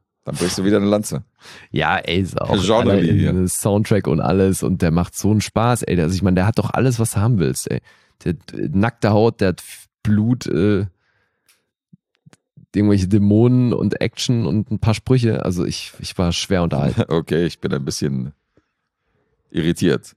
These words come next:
Speaker 1: <laughs> über diesen neuen Lee. <laughs>
Speaker 2: Was denn? Das ist jetzt nicht das erste Mal, dass ich einen Film von der Sorte feier.
Speaker 1: Ja, aber schon so. Also hier hätte ich jetzt nicht gedacht. Ich dachte so, okay, alles klar, du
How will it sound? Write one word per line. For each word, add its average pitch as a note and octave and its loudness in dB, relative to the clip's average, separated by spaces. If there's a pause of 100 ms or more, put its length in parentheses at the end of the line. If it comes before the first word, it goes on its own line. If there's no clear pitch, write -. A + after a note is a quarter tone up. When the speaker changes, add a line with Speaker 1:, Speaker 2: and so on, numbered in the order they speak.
(220)
Speaker 1:
<laughs> - -2
über E2 2
diesen E2 2
neuen E2+ 2
Lee. D#2+ 2
<laughs> - -4 (1200)
Speaker 2:
Was C#3 0
denn? E3 2
Das A#2+ 0
ist A#2 0
jetzt A#2+ 2
nicht A#2+ 0
das - -2
erste - 0
Mal, A#2 2
dass A#2 0
ich G#2+ -8
einen A2 -4
Film F3 0
von G#2+ -2
der F2 2
Sorte E2 -2
feier. G1+ -4 (200)
Speaker 1:
Ja, D2+ 2
aber D2+ 0
schon F2 -2
so. F2 0
Also A#1+ -6
hier D2 -2
hätte D#2 -4
ich D2 -6
jetzt D2 -8
nicht - -8
gedacht. A1 -8
Ich - -20
dachte - -20
so, - -14
okay, - -12
alles - -14
klar, - -10
du - -18